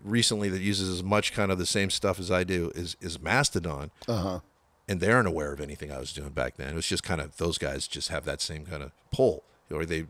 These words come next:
Speaker 1: they play
Speaker 2: That's
Speaker 1: two
Speaker 2: their
Speaker 1: parts at one
Speaker 2: tack.
Speaker 1: time.
Speaker 2: That's
Speaker 1: That's
Speaker 2: just
Speaker 1: their
Speaker 2: their
Speaker 1: thing.
Speaker 2: tack.
Speaker 1: Yeah, that's their thing. So, you know, I started inventing something. I was doing something new. You know,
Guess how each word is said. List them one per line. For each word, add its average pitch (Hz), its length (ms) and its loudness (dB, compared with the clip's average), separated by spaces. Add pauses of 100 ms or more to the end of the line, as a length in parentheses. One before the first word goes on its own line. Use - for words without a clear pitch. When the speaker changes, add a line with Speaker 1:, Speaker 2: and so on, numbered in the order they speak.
(180)
Speaker 1:
they 98 240 -2
play 95 220 2
Speaker 2:
That's 101 180 4
Speaker 1:
two - 80 8
Speaker 2:
their 107 80 12
Speaker 1:
parts - 140 6
at 113 100 8
one 82 100 8
Speaker 2:
tack. 98 100 0
Speaker 1:
time. - 120 -10
Speaker 2:
That's 107 180 4
Speaker 1:
That's 101 100 6
Speaker 2:
just 98 100 4
Speaker 1:
their 117 100 8
Speaker 2:
their 90 100 8
Speaker 1:
thing. 127 260 10
Speaker 2:
tack. 85 60 -2
Speaker 1:
Yeah, 101 180 8
that's 92 220 4
their 80 120 0
thing. 117 280 2 (520)
So, 117 440 6 (480)
you 120 140 8
know, 120 80 12
I 113 120 10
started 123 420 8
inventing 117 580 6
something. 82 460 -2 (320)
I 95 80 4
was 95 160 0
doing 92 220 -2
something 107 380 0
new. 151 320 2 (120)
You 98 140 -2
know, 85 180 0